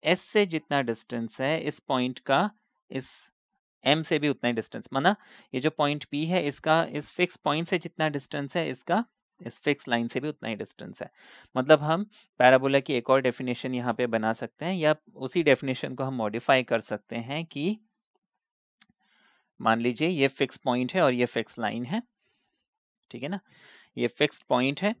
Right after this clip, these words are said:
ये फिक्स लाइन है, फिक्स पॉइंट को नाम हमने दे दिया फोकस, फिक्स लाइन को हमने नाम दे दिया डायरेक्ट्रिक्स, और मैंने ये एक पॉइंट ढूंढा इस तरीके से कि इसका डिस्टेंस अगर यहाँ से फ़ाइव यूनिट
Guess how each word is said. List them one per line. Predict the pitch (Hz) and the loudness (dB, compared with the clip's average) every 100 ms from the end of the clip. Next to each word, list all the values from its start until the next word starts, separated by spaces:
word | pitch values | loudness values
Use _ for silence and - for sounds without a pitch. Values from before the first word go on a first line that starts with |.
| _ - | _ -8
ये | 117 | -6
फिक्स | - 117 - | -4 -6 -2
लाइन | 110 120 | -2 -2
है, | 143 | -4
फिक्स | 175 143 - | -2 -4 -2
पॉइंट | 135 123 | -2 -2
को | 120 | -2
नाम | 127 120 123 | 2 2 2
हमने | 123 117 | -2 -2
दे | 113 107 | -2 -2
दिया | 107 | -2
फोकस, | 107 107 107 202 - - _ _ _ _ _ _ _ _ _ _ _ _ _ _ _ _ _ | -2 -4 -2 -2 -4 -14 _ _ _ _ _ _ _ _ _ _ _ _ _ _ _ _ _
फिक्स | 143 - | -6 -4
लाइन | 139 123 123 | 0 0 0
को | 131 | -2
हमने | 123 120 | -2 -2
नाम | 113 113 | -2 -2
दे | 110 110 | -4 -4
दिया | 113 | -4
डायरेक्ट्रिक्स, | 107 107 110 - 226 - - - _ _ _ _ _ _ _ _ | -4 -6 -6 -2 -4 -4 -16 -18 _ _ _ _ _ _ _ _
और | 131 | 4
मैंने | 131 135 147 | 6 4 4
ये | 170 160 | 2 2
एक | 165 - | 2 2
पॉइंट | 135 135 143 - _ _ _ - | 2 2 0 -8 _ _ _ -14
ढूंढा | 117 113 113 180 - _ _ _ _ _ _ _ _ - _ - _ | -6 0 4 4 0 _ _ _ _ _ _ _ _ -20 _ -20 _
इस | 190 190 | 2 6
तरीके | 170 147 - 151 | 6 6 4 2
से | 175 | 0
कि | - | -2
इसका | 190 - 156 - 196 | -4 -2 -2 4 4
डिस्टेंस | 175 170 - 170 180 - | 4 0 -2 -2 -2 0
अगर | - 143 175 | 4 6 8
यहाँ | 175 156 160 | 6 4 0
से | 151 165 | 2 -2
फ़ाइव | 160 - 127 139 | -2 2 2 2
यूनिट | 143 151 | 0 -2